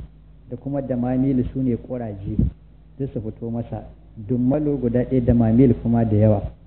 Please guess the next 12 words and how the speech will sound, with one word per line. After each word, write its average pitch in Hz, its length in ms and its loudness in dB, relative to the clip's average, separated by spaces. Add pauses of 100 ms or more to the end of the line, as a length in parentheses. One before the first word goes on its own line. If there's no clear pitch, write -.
(160)
Wal 135 320 -6
auramir 123 600 -4 (120)
rahawa, 113 640 -4 (520)
sai 135 140 -4
kuma 139 240 -4
kumburi 127 640 -2
wanda 131 300 4
yake 127 180 0
ba 117 140 2
mai 110 200 2
tauri 117 400 6
ba, 120 180 2